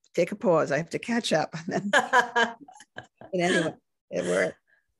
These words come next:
Speaker 2: It, it certainly worked. And I love how the, uh, the entries for each woman reads like a first person essay. I think that was a clever editorial device, or your, your choice.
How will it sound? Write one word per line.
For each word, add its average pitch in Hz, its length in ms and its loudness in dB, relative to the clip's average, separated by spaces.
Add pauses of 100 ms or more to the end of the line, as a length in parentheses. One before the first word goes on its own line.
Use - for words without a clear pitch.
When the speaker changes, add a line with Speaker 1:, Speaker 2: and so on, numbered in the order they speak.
(100)
Speaker 2:
It, 214 220 4
it 240 300 6
certainly 269 500 0
worked. 196 400 2
And 208 240 -4
I 214 100 -6
love 254 500 -4
how 202 680 4 (380)
the, 196 680 -2 (720)
uh, 185 60 -2
the 202 240 -8
entries 208 560 -2
for - 140 -2
each 202 300 -4
woman 175 500 0
reads 214 540 0 (140)
like 202 440 4 (160)
a 175 100 2
first 196 380 0
person 180 380 -2
essay. 151 640 -6 (260)
I 190 120 0
think 220 240 0
that 196 120 4
was 180 120 2
a 180 60 4
clever 226 540 4
editorial 185 760 2
device, 170 680 -2 (300)
or 190 180 4
your, 185 500 4
your 190 200 -2
choice. 151 580 -4